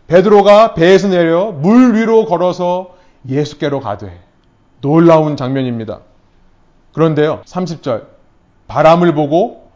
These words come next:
무서워 빠져가는지라. 소리질러 이르되, "주여, 나를 구원하소서." 하니 예수께서 즉시 손을 내밀어 그를 붙잡으시며 이르시되, "믿음이 작은 자여, 왜 의심하였느냐?" 하시고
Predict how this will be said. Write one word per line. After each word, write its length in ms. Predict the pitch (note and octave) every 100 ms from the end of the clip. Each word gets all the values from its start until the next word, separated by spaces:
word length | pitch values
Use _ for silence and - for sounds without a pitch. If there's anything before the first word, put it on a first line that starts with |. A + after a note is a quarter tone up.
| _
무서워 720 | A#2+ C3+ D3 C#3 D3 F#3 _ _ -
빠져가는지라. 760 | D#3 D#3+ C#3 B2+ B2+ A#2+ G2+ _ _ _ _
소리질러 500 | - G3 F#3+ F#3+ F#3
이르되, 380 | E3+ D#3+ F3 D#3+
"주여, 240 | F3 G3
나를 260 | G3+ G3 F#3+
구원하소서." 540 | E3+ F3+ E3+ E3 D3+ D#3
하니 320 | D#3 F#3 - _ _ _ A#2
예수께서 380 | F3 F3+ F#3 F#3+
즉시 420 | F#3 - G#3 G#3+
손을 280 | G#3 A3+ A3
내밀어 340 | G3 F3+ F3+
그를 220 | F#3 F3
붙잡으시며 560 | D#3+ F#3 E3 D3+ D#3+ D3+
이르시되, 580 | C#3+ C#3 D3 D3 A3+ - _ _ _ -
"믿음이 380 | G#3+ A#3 A#3
작은 320 | G3 F#3 G3 F3+
자여, 340 | E3 D3 B2+ _ -
왜 180 | D3+ G3
의심하였느냐?" 960 | B3 A3 G#3 G#3+ F#3+ F#3+ F#3 E3+ E3
하시고 600 | D#3+ D#3 C#3+ D3+ A3 -